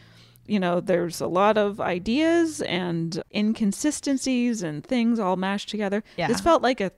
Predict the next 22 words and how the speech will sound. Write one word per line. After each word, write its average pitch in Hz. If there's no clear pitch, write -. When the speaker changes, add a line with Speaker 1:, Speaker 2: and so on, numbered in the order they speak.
Speaker 1:
second 190
draft 220
of 226
a 233
script, 220
and 185
it 175
needed, 160
like, 151
a 160
fourth 147
or 135
fifth -
draft. -
So -
Speaker 2:
Yeah. 147
And 302
it's 349
a 370
bummer 370
'cause 254
it's, 240